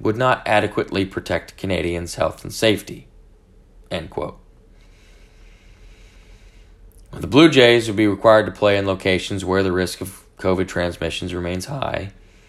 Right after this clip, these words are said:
And the Canadian government went on to say that Canada has been able to flatten their curve and that they're going to continue to make decisions in order to protect the health and safety of all Canadians.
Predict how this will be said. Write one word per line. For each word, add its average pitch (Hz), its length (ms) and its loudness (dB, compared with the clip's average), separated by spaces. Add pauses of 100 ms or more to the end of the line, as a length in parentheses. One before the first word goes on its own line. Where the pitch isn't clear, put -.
(540)
And 92 160 -4
the 92 60 -2
Canadian 107 440 2
government 95 460 4
went 92 160 0
on 95 200 4
to 87 60 -6
say - 340 2
that 87 440 -2
Canada 104 420 4
has 104 320 2
been 101 120 2
able 95 260 2
to 98 200 -2
flatten 104 560 0
their 92 180 0
curve 98 640 -2 (800)
and 98 200 -2
that 92 460 2
they're 101 120 -2
going 98 260 2
to 92 60 0
continue 98 420 -2
to 95 100 -6
make 95 220 0
decisions 95 840 -2
in 101 100 -4
order 98 160 2
to 95 100 -6
protect 101 420 -4
the 80 80 -6
health 95 240 -2
and 95 100 -12
safety 104 380 0
of 90 100 -2
all 87 140 0
Canadians. - 680 -4